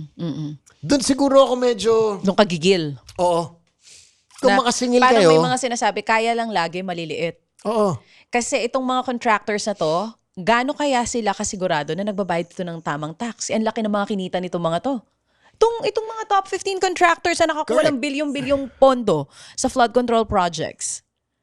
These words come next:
Speaker 2: And
Speaker 1: Right?
Speaker 2: for, for a, for a B I R case, kahit na mapatunayan silang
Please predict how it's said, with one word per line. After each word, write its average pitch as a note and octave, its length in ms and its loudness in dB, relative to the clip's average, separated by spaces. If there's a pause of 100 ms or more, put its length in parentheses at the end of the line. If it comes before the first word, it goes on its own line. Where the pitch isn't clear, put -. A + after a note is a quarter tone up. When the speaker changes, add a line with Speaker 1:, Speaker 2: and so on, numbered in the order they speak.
(180)
Speaker 2:
And F#3+ 160 0
Speaker 1:
Right? G3+ 320 4
Speaker 2:
for, G#3+ 160 -2
for - 80 -
a, G3 40 -2 (200)
for G3 160 -2
a G3+ 80 2
B E3+ 240 -2
I F#3+ 160 2
R E3+ 160 2
case, B2+ 320 -2
kahit E3 240 0
na F3+ 80 -6
mapatunayan C#3 560 0
silang C3 320 0